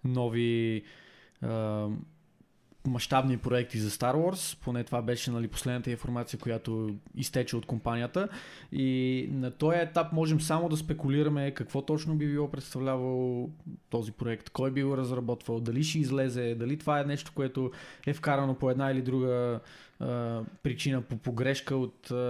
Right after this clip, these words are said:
от Sony в тяхния магазин. За съжаление, нямаме, а, конкретни данни, конкретна информация,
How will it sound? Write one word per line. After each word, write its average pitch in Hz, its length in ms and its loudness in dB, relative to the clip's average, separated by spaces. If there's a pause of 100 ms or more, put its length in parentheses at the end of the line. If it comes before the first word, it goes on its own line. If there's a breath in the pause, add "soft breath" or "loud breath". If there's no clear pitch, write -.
(160)
от 120 180 -4
Sony 117 440 -4
в - 300 -16
тяхния 110 680 -2
магазин. 117 540 -2 (720 loud breath)
За 120 200 -2
съжаление, 135 540 2
нямаме, 135 920 0 (380)
а, 120 380 -4 (260)
конкретни 123 500 -2
данни, 156 400 0
конкретна 120 420 -4
информация, 180 640 0